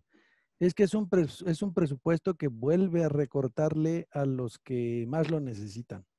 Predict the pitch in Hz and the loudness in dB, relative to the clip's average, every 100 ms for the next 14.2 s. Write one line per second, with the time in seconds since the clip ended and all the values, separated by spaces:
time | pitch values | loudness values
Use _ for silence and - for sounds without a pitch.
0 | _ _ _ _ _ _ _ _ _ _ | _ _ _ _ _ _ _ _ _ _
1 | _ _ _ 156 151 147 143 151 151 135 | _ _ _ -2 0 0 0 -2 -2 2
2 | 165 165 190 262 - 254 202 196 185 196 | 4 4 6 6 6 2 0 0 0 0
3 | 175 190 185 170 139 120 - _ _ _ | -2 -2 0 2 2 2 -6 _ _ _
4 | _ _ _ - 170 165 170 147 190 233 | _ _ _ 0 6 8 8 8 8 8
5 | 226 214 - - _ _ 165 165 156 - | 6 -2 -16 -20 _ _ -2 0 0 4
6 | 196 220 214 - 190 185 190 175 - 151 | 6 6 4 0 0 0 0 -4 -2 2
7 | 147 147 208 269 _ _ _ _ _ _ | 4 4 4 2 _ _ _ _ _ _
8 | _ _ - 165 160 160 156 151 147 165 | _ _ 4 6 6 6 6 4 2 2
9 | 214 233 202 160 160 147 190 202 180 156 | 4 4 2 2 2 6 6 6 2 0
10 | 147 156 135 127 147 202 208 214 208 1077 | -2 -4 -4 -2 0 0 0 2 6 6
11 | 1077 - 170 143 139 131 147 151 131 185 | 6 0 -4 -2 0 -2 -2 -4 0 4
12 | 196 - 220 - 156 143 131 120 117 127 | 4 4 -4 -2 0 2 0 -2 -2 -2
13 | 117 147 - 123 180 165 180 196 185 226 | -2 -2 -2 2 2 4 2 2 6 6
14 | 202 117 | 6 2